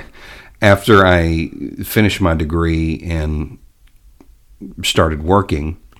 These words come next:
um, I realized that I had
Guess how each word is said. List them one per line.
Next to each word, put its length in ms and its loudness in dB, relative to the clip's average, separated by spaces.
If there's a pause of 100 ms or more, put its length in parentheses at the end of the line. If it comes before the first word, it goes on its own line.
(960)
um, 400 0
I 80 0
realized 640 0
that 140 -2
I 100 0
had 480 0